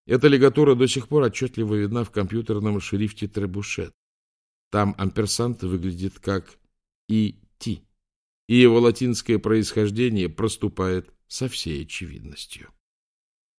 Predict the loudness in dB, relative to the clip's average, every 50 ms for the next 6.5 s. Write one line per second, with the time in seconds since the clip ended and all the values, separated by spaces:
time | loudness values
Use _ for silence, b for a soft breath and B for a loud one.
0 | _ _ _ _ _ _ 0 4 6 6 6 6 4 4 4 4 4 4 2 2
1 | 0 -2 -4 0 0 0 2 0 -2 -2 -2 -2 -2 -2 -4 -4 -4 -4 -4 -4
2 | -4 0 0 2 4 4 2 2 2 0 0 0 0 0 0 0 -2 -2 -6 -4
3 | -4 -6 -4 -4 -4 -2 -2 -2 -2 -2 -4 -4 -4 -2 -2 -2 -2 -4 -2 -2
4 | -2 0 0 2 2 2 0 0 0 0 2 2 0 0 0 0 0 0 0 0
5 | -2 -2 -4 -2 -2 -2 -2 -2 -2 0 0 0 -2 -4 -6 -10 -8 -8 -8 -8
6 | -8 _ -14 -14 -14 -12 -12 -12 -14 -16